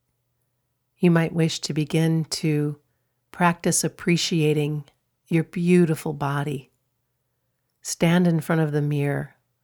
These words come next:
and celebrate your beautiful eyes, your gorgeous hair,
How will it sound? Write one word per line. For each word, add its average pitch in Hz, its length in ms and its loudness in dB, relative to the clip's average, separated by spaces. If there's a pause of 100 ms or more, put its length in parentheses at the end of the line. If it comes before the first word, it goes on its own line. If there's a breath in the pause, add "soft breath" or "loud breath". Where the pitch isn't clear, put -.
(880)
and 160 200 0
celebrate 160 800 0 (200)
your 156 160 -2
beautiful 156 560 -4
eyes, 143 680 -6 (1080)
your 160 120 -2
gorgeous 151 580 -2
hair, 147 640 -6